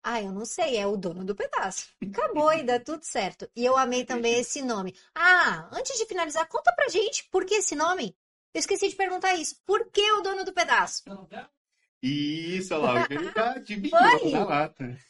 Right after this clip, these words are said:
Speaker 2: É, quando nasceu o nosso Instagram, a gente fiz-, nós fizemos uma enquete.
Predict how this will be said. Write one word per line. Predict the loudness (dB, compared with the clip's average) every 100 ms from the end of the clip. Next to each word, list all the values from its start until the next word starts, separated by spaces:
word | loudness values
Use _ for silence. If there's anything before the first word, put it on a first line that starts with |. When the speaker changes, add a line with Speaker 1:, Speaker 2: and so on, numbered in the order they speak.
| -16 -16 _ _
Speaker 2:
É, | -8 -4
quando | -2 -2 -2
nasceu | -2 -4 -4 -2
o |
nosso | -2 -4 -8
Instagram, | -8 -8 -6 -4
a | -4
gente | -4 -10 -12
fiz-, | -14 -6
nós | -6 -6
fizemos | -8 -6 -4 -2
uma | -4
enquete. | -4 -4 -4 -4 -8 -16